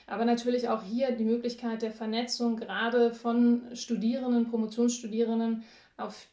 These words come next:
dieser Stufe zwischen den Universitäten, weil man natürlich bei diesem Historikertag dann auch sehr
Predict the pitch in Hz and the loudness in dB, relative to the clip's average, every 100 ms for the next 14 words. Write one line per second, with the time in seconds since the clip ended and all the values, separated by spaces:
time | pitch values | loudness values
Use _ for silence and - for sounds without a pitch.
0 | - 233 233 233 - 240 233 240 - 285 | -2 0 2 2 0 -2 -2 -4 -10 -10
1 | 285 247 226 220 214 208 214 220 254 247 | -4 0 0 0 -4 -4 -4 -4 -4 0
2 | 226 220 220 220 - 226 - 214 196 220 | 0 0 -2 -4 -4 -6 -4 -6 -4 -4
3 | 220 - 220 233 240 226 226 220 220 - | -4 -4 0 0 0 -4 -6 -8 -8 -10
4 | _ - _ - 214 240 240 214 220 226 | _ -20 _ -4 0 0 0 0 2 2
5 | - - - 226 226 233 226 | -2 -14 -2 2 2 0 -2